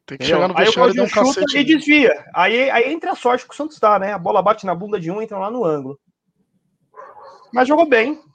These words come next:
Speaker 2: Jogou bem, é o que importa. Eu acho que, na verdade, o que importava era esse um ponto.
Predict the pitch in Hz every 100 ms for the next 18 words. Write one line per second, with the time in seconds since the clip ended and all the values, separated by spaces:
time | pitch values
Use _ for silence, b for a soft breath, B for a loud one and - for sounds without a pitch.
0 | _ _ 165 214 214 180 208 220 220 180
1 | 175 175 208 170 185 185 - 175 - _
2 | 180 202 220 226 233 262 240 208 214 214
3 | 208 180 214 220 254 - 185 247 277